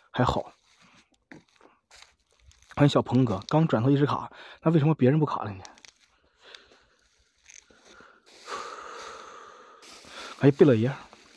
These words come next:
欢迎从头再来，欢迎老铁儿啊，感谢时间。哎呦我操，又他妈到这儿了，又逛到你这了，老太太！又逛到你这了，老太太嘞，<clears throat> 又到你这了。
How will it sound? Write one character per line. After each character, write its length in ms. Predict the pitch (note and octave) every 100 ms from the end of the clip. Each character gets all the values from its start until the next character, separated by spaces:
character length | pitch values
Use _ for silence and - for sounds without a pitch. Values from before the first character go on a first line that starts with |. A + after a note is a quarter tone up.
| -
欢 140 | C#3+
迎 80 | C#3+
从 160 | -
头 80 | C#3+
再 80 | D3
来， 80 | G#2
欢 120 | A2+
迎 40 | A#2
老 120 | A2
铁 80 | A2+
儿 20 | A2+
啊， 80 | - - - - - _ _ _
感 120 | -
谢 80 | C3+
时 140 | - A#2
间。 220 | B2+ C3 - - - -
哎 100 | -
呦 60 | C3
我 60 | A#2
操， 240 | - - _ - - - -
又 80 | D3
他 60 |
妈 80 | B2+
到 140 | A#2+ B2
这 100 | B2+
儿 40 |
了， 100 | G#2+ - - - _ _ - _ _ - - - - -
又 180 | B3+ C4
逛 200 | G3 A#3
到 100 | A3
你 120 | G3+ E3
这 100 | G#3
了， 240 | G3 F3+
老 120 | D#3+
太 140 | D#3 F3
太！ 640 | E3 E3+ D#3 C#3+ A#2 G#2 C3
又 180 | F#3
逛 220 | D3 F3 D3+
到 120 | D3
你 120 | B2+
这 100 | C#3+
了， 480 | D3 C#3 C3 A2 G#2
老 300 | C3 A#2 B2+
太 280 | - D#3 C#3
太 200 | D3+ C#3
嘞， 440 | C#3+ D3 B2+ G#2 - - - - - - - - - - _ _
<clears throat> 800 | G#3 G#3 F3+ D#3 C#3 B2 A2+ G#2+
又 160 | F#3+ E3+
到 160 | F3+ D3+
你 160 | D3
这 120 | D#3+ F3
了。 340 | F3+ D3+ A2